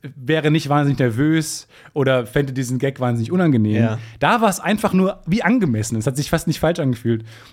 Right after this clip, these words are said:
Speaker 1: Und tatsächlich haben ein-, eine, einige Leute die Handys ausgemacht, äh, um zu hören,
Speaker 2: Okay.
Speaker 1: was da denn gerade Merkwürdiges voll aus der letzten Reihe kommt.
Speaker 2: Ich find das so geil, dass das sowohl deine größte Leidenschaft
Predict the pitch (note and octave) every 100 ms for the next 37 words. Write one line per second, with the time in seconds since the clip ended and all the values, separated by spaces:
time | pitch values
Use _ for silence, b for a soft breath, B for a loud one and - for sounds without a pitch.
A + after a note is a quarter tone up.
0 | B - F3+ D#3+ F3 F#3+ F#3+ E3+ E3+ D#3+
1 | F3 F#3+ F3 F3+ F3+ - D#3+ E3 D3 D3+
2 | C3+ B2+ C3+ C3+ C3 C3+ A#2 - G2 G2
3 | - _ b b - C3+ D3+ C3+ C3 C#3+
4 | G#3+ C4 F3 A#3 E3+ D#3+ D3+ C#3+ C#3 D3+
5 | D3 B B - G#3 D#3+ C#3+ F3 D#3+ D3+
6 | C#3+ C#3 - E3+ C#3 C#3 - B2+ B2+ B2
7 | A2+ G2 A2 A#2 E3+ F3+ - C#3 C#3+ D3+
8 | - B2 B2+ G#2+ C#3+ D3 A#2+ A#2 C#3 -
9 | G2+ A#2+ D3 - C#3+ -